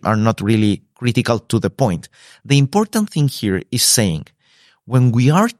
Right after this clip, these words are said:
choosing the sample to train the model, first and foremost, we're going to choose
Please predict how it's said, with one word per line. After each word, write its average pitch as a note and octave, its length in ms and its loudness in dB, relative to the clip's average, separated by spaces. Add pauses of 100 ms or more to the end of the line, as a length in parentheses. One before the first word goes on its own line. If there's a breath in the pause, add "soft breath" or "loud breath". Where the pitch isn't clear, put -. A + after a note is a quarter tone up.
choosing E3 520 0
the A2+ 120 -6
sample C#3 580 0
to - 160 -12
train A2+ 360 0
the F#2 80 -2
model, B2 500 0
first - 380 -2
and G3+ 140 0
foremost, C3 680 -2
we're A2 200 0
going A#2+ 320 0
to - 140 -16 (100)
choose - 420 -2